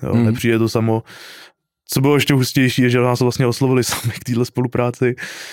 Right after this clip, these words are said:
Speaker 1: takže z toho mám jako obrovskou radost a plánujeme samozřejmě na zimu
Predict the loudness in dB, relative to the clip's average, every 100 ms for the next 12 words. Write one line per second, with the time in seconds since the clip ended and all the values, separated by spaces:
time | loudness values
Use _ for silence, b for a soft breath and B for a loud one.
0 | B -4 -2 -2 0 0 0 0 0 0
1 | -2 -2 0 2 2 0 -4 -10 -2 0
2 | 2 2 2 2 0 -4 -14 -20 -6 -2
3 | 2 2 0 0 0 0 2 0 0 0
4 | 0 -2